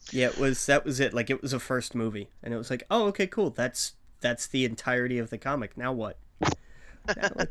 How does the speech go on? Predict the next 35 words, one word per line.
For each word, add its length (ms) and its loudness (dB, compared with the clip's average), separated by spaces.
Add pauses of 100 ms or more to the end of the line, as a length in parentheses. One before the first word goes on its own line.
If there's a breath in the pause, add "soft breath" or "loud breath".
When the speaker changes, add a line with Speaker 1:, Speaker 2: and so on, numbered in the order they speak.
(180)
Speaker 1:
well, 140 0
now 160 8
we 100 4
get 160 4
to 80 4
go 160 6
have 140 6
fun 360 4
and 120 0
do 100 0
whatever 340 0
we 140 0
want. 380 2
Okay. 360 -2 (1120)
Speaker 2:
Right. 420 -4 (120)
<laughs> 120 -20
Yeah, 140 -4
exactly. 720 -2 (520 loud breath)
Um, 640 4 (580)
now 280 2
we're, 220 -6
uh, 60 -4
uh, 440 -2 (840)
we 120 -12
got 280 2
Deadpool, 320 0
some 180 -4
Deadpool 360 -4
news. 180 -8
Did 120 -2
you 40 2
see 240 2
it 80 -4
got 300 0
the, 340 -8